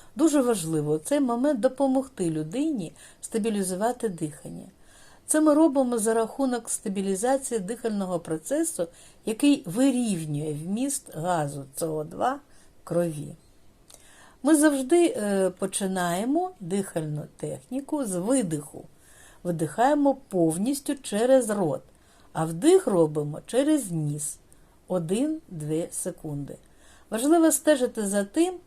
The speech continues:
що ми вдихаємо не грудьми і не плечима, а через ніс в живіт, але після повного видиха. Для того, щоб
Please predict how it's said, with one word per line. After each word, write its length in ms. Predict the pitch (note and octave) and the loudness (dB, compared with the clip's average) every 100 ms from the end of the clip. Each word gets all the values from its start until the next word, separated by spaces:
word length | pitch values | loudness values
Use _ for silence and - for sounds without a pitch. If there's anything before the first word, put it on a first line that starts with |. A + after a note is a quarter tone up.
| - - - | -20 -20 -14
що 200 | - G#3+ | -6 0
ми 280 | C4 D4 - - | 0 0 -2 -8
вдихаємо 800 | F3+ F#3 A3 A#3+ A#3 G#3+ G3+ F#3 | -6 -4 -2 0 2 2 -2 -2
не 340 | F3+ F#3 F3 | -2 0 0
грудьми 680 | E3 G3 G3+ A3 A#3+ C#4 C#4+ - _ - | 0 -4 -4 -4 -4 -4 -6 -16 _ -6
і 80 | |
не 260 | F#3+ F#3 E3 | -2 0 0
плечима, 600 | E3+ A3 A3+ - D#4+ D#4+ D#4 - - - | -2 -8 -6 -4 -2 -2 -6 -18 -20 -6
а 120 | - | -2
через 520 | G3+ A3 G3 F3+ E3+ - - | -2 0 2 2 -2 -8 -10
ніс 560 | E3 F#3+ C#4 F#4 - - | -6 -2 0 2 0 -4
в 120 | E3+ F3 | -8 -6
живіт, 460 | G#3+ C4+ F3 C3 - _ - - - - | -2 -2 -2 -6 -10 _ -20 -20 -20 -4
але 260 | F#3 F#3 F3 | 0 0 0
після 560 | - A3+ - F3 D#3 - - | -2 -2 0 0 -4 -6 -4
повного 720 | E3+ G#3 A3+ A#3 G#3+ G#3+ G3+ - - | -2 -2 -4 -6 -6 -6 -8 -14 -10
видиха. 640 | D#3 D3+ C#3 C3+ - - - - - - - - - | -4 -4 -4 -10 -14 -18 -18 -20 -20 -20 -20 -20 -6
Для 100 | A3 | -2
того, 300 | B3 F4 D4+ | 2 4 4
щоб 220 | C4 B3 | 4 2